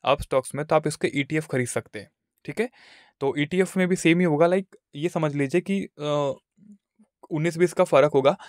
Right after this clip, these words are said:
बाकी लगभग सेम रहता है। ईटीएफ़ में अगर आप सोच रहे हैं,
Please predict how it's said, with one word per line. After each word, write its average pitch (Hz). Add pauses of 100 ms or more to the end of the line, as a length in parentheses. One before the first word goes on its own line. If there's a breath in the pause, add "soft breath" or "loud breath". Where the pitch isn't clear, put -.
(220 loud breath)
बाकी 135
लगभग 143
सेम 147
रहता 123
है। 107 (340)
ईटीएफ़ 175
में 175
अगर 156
आप 156
सोच 151
रहे 147
हैं, 147